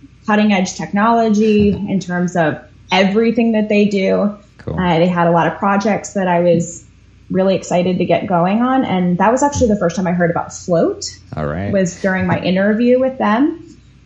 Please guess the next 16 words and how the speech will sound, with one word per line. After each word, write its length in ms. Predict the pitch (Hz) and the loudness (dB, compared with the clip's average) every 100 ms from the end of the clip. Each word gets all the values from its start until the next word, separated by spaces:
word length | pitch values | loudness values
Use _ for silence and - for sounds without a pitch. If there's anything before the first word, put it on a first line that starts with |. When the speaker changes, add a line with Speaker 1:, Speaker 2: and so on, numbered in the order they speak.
| - | -4
Speaker 1:
Um, 800 | 190 180 170 165 160 165 170 - | 0 2 2 0 -2 -2 -4 -4
and 120 | 196 | -2
I 80 | 190 | 0
wasn't 320 | 185 208 - | 2 2 0
able 240 | 180 180 240 | 0 0 0
to 60 | |
float 280 | 269 - 247 | -2 0 0
at 120 | 269 | 0
that 160 | 269 - | -2 -4
time 260 | 247 247 226 | -2 0 2
'cause 140 | 185 | 2
their 160 | 165 165 | 2 0
tanks 420 | 185 175 196 - | -2 -4 -4 -6
were 120 | 175 | -8
closed 500 | - - 175 175 175 | -6 -2 2 2 0
still 560 | - - 117 123 180 | -6 -4 -2 0 0